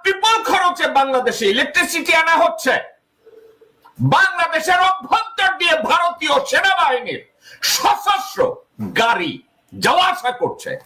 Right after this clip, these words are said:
আমরা এর বিরোধিতা করি, এটা আমরা হতে দেব না? তারা কি বলেছে একবারও? একবারও বলে না। তাইলে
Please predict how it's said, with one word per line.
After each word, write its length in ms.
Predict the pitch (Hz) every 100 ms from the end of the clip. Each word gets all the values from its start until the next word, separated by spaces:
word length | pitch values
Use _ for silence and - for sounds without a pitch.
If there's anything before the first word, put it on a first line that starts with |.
| -
আমরা 240 | 135 143
এর 80 | 127
বিরোধিতা 440 | 113 113 98 92 92
করি, 220 | 82 - _ _ _ _ _ _ _ _ _ -
এটা 180 | 123 135
আমরা 140 | 131
হতে 260 | 120 120 117
দেব 220 | 101 87
না? 240 | 107 - _ _
তারা 160 | - 127
কি 140 | -
বলেছে 360 | 113 131 139 190
একবারও? 400 | 180 233 - - _ - _ _ _ _ _ _ _ _ _ _ _ _ _ _ _
একবারও 380 | 131 - 123 -
বলে 200 | - - -
না। 80 | - _ _ _ _ _ _ _ _ _ _ _ _ _ _ _ _ _ _ _ -
তাইলে 360 | 254 233 -